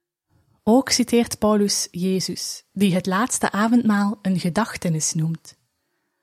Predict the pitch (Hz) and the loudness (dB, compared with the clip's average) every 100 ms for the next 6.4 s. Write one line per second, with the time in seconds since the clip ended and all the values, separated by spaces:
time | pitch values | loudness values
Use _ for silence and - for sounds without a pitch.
0 | _ - 185 180 - 185 240 254 247 240 | _ -4 -2 -2 0 6 8 8 4 0
1 | - - 247 - 233 - 185 - 220 240 | -2 0 0 4 2 2 -2 -2 0 2
2 | 240 - 202 196 180 180 - 247 254 - | 2 2 0 0 0 -2 -2 -2 -2 -2
3 | 202 240 233 - - 220 202 175 - 175 | -2 -2 -4 -8 0 2 2 0 -2 -6
4 | - 175 - - _ - 175 175 180 196 | -8 -12 -12 -20 _ -4 -2 0 0 0
5 | 185 170 - - - 175 - _ - 170 | 0 -2 -4 -10 -12 -14 -14 _ -4 -2
6 | 170 - - | -2 -6 -10